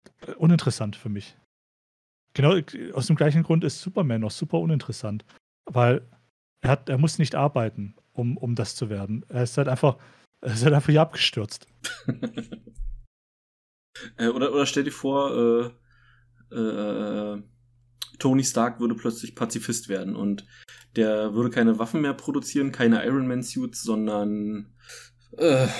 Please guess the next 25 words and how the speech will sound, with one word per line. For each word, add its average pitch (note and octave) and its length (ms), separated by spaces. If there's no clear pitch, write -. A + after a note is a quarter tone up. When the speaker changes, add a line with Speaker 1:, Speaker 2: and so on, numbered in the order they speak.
Speaker 2:
was, B2 200
was - 160
könnte C#3 220
der B2+ 100
so B2 120
produzieren, C3 480
was A#2 140
so A#2 80
richtig A#2 360
scheiße A#2 440
wäre? G2 300
Und, C3+ 140
und C#3+ 160
daraus C3 320
wird, C3+ 260
wird, B2 220
wird B2+ 140
denn, A#2+ 220
äh, A#2 320
wer-, A#2+ 180
werden B2 160
denn A#2 180
hundert A#2 260
Comics A2+ 340
gemacht. F#2+ 400